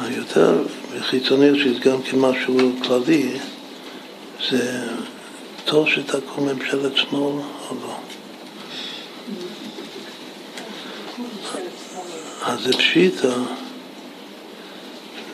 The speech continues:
זה פשיטא ש-, שאם אני רוצה ל-, להחזיר אותם בתשובה, זה טוב שזה תקום.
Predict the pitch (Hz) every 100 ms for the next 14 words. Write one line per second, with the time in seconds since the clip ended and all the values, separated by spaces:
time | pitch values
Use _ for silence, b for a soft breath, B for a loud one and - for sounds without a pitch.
0 | - 117 120 - - 180 180 139 131 131
1 | - 131 127 123 117 123 113 117 - -
2 | - - - - - 139 143 139 139 135
3 | 131 143 139 135 131 131 120 - - 139
4 | 143 - 135 127 - 123 123 127 123 123
5 | - 127 - 135 131 131 127 -